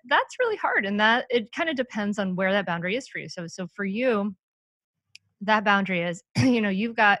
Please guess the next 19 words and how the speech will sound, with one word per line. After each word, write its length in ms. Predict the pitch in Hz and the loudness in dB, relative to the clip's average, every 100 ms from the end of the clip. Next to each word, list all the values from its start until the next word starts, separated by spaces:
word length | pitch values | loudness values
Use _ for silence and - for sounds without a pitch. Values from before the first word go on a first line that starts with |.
| - | -2
you 180 | 196 220 | -4 -2
wanna 220 | 196 196 | -2 -2
make 180 | 208 - | -4 -6
sure 320 | 196 175 175 - - - _ - | -2 -2 -4 -10 -20 -20 _ -10
her 80 | |
teeth 380 | 185 220 214 196 - - | -8 -4 -4 -4 -10 -6
gets, 180 | 208 - _ _ - | -6 -8 _ _ -6
get 180 | 202 208 | -4 -2
brushed 360 | 190 165 196 - | -2 -4 -6 -8
and 100 | 180 | -6
her 80 | 175 | -6
face 220 | 165 165 | -10 -12
gets 200 | - 208 - | -10 -10 -6
washed. 380 | 135 135 - - | -6 -6 -10 -18
<clears throat> 560 | _ - _ _ _ | _ -20 _ _ _
And 480 | 165 254 254 254 226 | 0 2 2 2 0
say 260 | - 254 269 | -2 0 0
she 200 | 277 285 | 0 -6
chooses 640 | - 269 294 226 196 185 | -6 -8 -6 -4 -4 -6